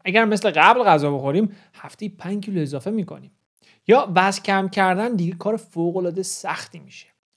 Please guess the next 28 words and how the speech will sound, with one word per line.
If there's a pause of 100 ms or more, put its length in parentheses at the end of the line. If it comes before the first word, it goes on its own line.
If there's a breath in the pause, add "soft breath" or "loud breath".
چرا؟ (680)
می‌گن
که
سوخت
و
ساز
بدن (260 loud breath)
یا
همون
متابولیسم (140)
کند
می‌شه. (320)
اما
بازم (220)
چرا؟ (680)
چرا
نمی‌تونیم
با
همون
سرعت (120)
قبل
لاغر
شیم
یا
همون
اندازهٔ
قبل
بخوریم؟